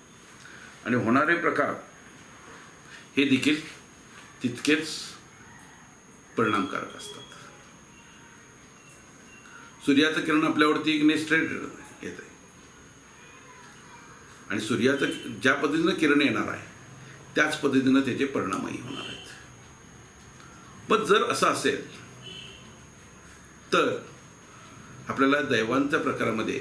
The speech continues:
त्रिकोण करून चालणार नाहीत. म्हणजे धर्मा-, धर्म त्रिकोण, कर्म, कर्म त्रिकोण वगैरे असे त्रिकोण करून चालणार नाहीत.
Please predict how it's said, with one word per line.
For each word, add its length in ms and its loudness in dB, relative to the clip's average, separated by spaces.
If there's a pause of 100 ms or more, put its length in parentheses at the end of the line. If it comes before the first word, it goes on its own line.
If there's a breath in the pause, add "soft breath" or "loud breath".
(180)
त्रिकोण 300 2
करून 180 -2
चालणार 300 -6
नाहीत. 160 -14 (1600)
म्हणजे 720 0
धर्मा-, 580 0
धर्म 240 2
त्रिकोण, 480 -4
कर्म, 540 -2 (320 loud breath)
कर्म 280 4
त्रिकोण 300 -4
वगैरे 200 0
असे 200 2 (580)
त्रिकोण 280 0
करून 180 4
चालणार 280 0
नाहीत. 360 -10